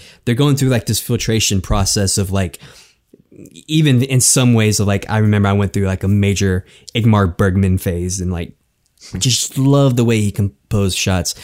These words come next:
You know, I loved his challenge on religion and, you know, Christianity. And, you know, he was asking some serious questions. And I'm, you know, and if you watch some of my early work, it, like, it,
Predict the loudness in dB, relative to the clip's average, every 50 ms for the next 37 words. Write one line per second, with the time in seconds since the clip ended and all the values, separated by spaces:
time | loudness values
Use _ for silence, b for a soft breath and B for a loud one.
0 | B B B B B B -2 0 0 0 0 -2 -4 -2 -2 -2 0 0 2 2
1 | 2 2 2 2 0 -2 -4 -6 -4 -2 -2 -2 -2 -2 -2 0 0 2 2 0
2 | 0 0 0 -2 -2 -4 -8 _ -4 -2 -2 0 0 0 0 0 0 2 2 2
3 | 0 0 -2 -4 -6 B B B B B B B -6 -4 -4 -4 -6 -8 -4 -4
4 | -2 -2 0 0 0 0 2 0 0 0 0 0 0 0 0 0 -2 -2 -4 -6
5 | -6 -6 -6 -6 -6 -4 -2 -2 -2 -2 -2 -4 -2 -2 -2 0 0 0 0 0
6 | 0 0 -2 -2 0 0 0 2 2 0 0 -2 -4 -2 -2 -2 -2 -2 -2 0
7 | 0 0 0 0 0 -2 -2 -4 B B B B B B B B B B -2 -2
8 | 0 -2 -2 -4 -8 -4 -2 0 0 0 0 -2 -2 0 0 0 0 -2 -2 -4
9 | -2 -2 -2 -2 -2 -2 -2 -4 -4 -2 -2 0 0 0 0 0 0 -2 0 0
10 | -2 -2 -2 -2 -2 -4 -4 -4 -6 -8 -8 -8 -8